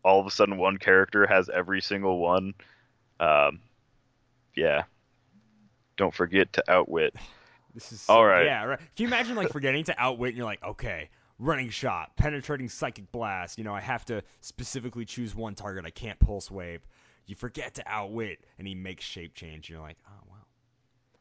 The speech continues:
Speaker 2: wow."
Speaker 1: <laughs>
Speaker 2: Kinda sucked not having, ba-, or, like, charge, what, like, charge exploit, whatever.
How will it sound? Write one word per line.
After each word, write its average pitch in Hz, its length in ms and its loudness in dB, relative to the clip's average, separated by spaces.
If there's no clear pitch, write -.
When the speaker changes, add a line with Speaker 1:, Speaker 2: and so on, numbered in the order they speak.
Speaker 2:
wow." 139 100 2
Speaker 1:
<laughs> - 180 -20
Speaker 2:
Kinda 90 160 -14
sucked 95 200 -14
not 92 160 -16
having, 95 220 -16
ba-, - 120 -16
or, 160 120 -6
like, 160 200 -2
charge, 127 600 -4
what, 120 160 -6
like, 113 200 -12
charge 131 320 -8
exploit, 120 360 -8
whatever. 135 420 -8